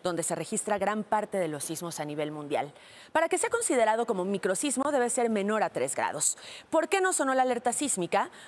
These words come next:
Bueno, les recuerdo que no se activa para sismos locales, es decir, cuando el epicentro es en la Ciudad de México. La alerta está diseñada para detectar sismos que ocurren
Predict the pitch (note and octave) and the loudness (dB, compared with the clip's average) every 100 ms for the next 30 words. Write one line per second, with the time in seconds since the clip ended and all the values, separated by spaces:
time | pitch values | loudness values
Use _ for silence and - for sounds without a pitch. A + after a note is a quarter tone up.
0 | - F3 G#3+ C#4+ D3+ D#3 F#3+ G3 A3+ E3+ | -6 -2 0 0 0 0 0 0 0 0
1 | F3 G#3+ A3+ - B3+ F#3 D#3+ D3 - E3 | 0 0 -2 0 0 0 0 -4 -4 -4
2 | F3+ F#3+ G3 A3 F3+ G#3+ F#3+ F3+ F#3+ F3+ | -4 -4 0 0 0 -2 -2 -2 -2 -2
3 | F3+ D#3 D#3 - E3+ F3 F3 E3 F3 F3 | -2 -2 -2 -4 -4 -4 -4 -4 0 0
4 | F#3+ C4+ E4+ C4 F3+ - - - G#3 G3 | 2 0 -2 -2 -2 -4 -14 -4 2 4
5 | A#3+ B3+ C4+ C4 B3 B3 B3 A#3 G#3 G#3 | 2 2 0 2 0 0 0 2 2 2
6 | F3+ E3+ F3+ - F#3+ G3 A#3 G3+ G3+ - | 0 0 -2 -2 -2 0 -2 -2 -2 -2
7 | F#3+ - G#3+ G#3+ G#3+ | -2 -2 0 0 0